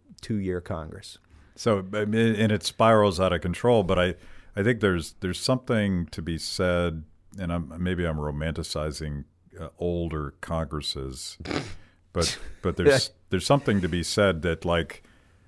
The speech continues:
Speaker 2: once the Republicans do it, um, and, and they, then they break their promise,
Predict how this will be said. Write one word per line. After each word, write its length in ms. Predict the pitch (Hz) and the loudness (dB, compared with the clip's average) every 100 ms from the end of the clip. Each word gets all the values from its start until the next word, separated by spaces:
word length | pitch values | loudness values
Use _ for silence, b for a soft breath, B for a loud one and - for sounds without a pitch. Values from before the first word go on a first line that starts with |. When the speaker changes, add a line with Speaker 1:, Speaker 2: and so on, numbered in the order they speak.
| b | b
Speaker 2:
once 380 | - 104 147 - | -6 2 4 4
the 80 | 151 | 2
Republicans 720 | 113 - 110 101 85 76 71 | 2 2 2 2 0 -4 -6
do 220 | 73 69 | -6 -4
it, 200 | 69 - _ _ _ _ _ _ _ _ _ _ _ _ | -6 -10 _ _ _ _ _ _ _ _ _ _ _ _
um, 360 | 87 78 76 71 _ _ | -6 -4 -6 -10 _ _
and, 340 | 87 85 78 - - | -6 -4 -4 -8 -8
and 200 | 90 78 | -6 -4
they, 160 | 80 - | -4 -4
then 160 | 90 90 | -2 0
they 160 | 82 | -2
break 480 | 71 - 90 82 - | -6 -8 -4 -2 -2
their 100 | 78 | -6
promise, 720 | - 78 73 71 69 - - | -6 -6 -4 -4 -6 -10 -14